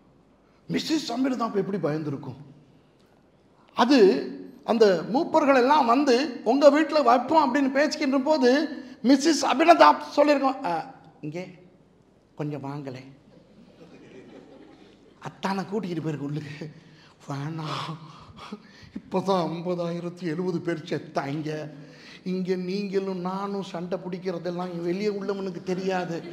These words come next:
அவன் நினைக்கிறான் நீங்க சூப்பர் ஆசாரியன், நான் super missus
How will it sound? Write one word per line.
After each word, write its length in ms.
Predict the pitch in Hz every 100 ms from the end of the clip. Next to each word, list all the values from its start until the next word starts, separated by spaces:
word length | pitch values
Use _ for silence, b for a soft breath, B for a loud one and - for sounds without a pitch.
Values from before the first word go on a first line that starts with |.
| - - B B
அவன் 420 | - 165 185 202 185
நினைக்கிறான் 460 | 202 190 196 208
நீங்க 400 | 196 190 208 190
சூப்பர் 440 | 180 190 180 202 196
ஆசாரியன், 720 | 180 185 175 180 170 170 208
நான் 260 | 185 202 202
super 480 | - 196 - 208
missus 460 | 190 180 180 185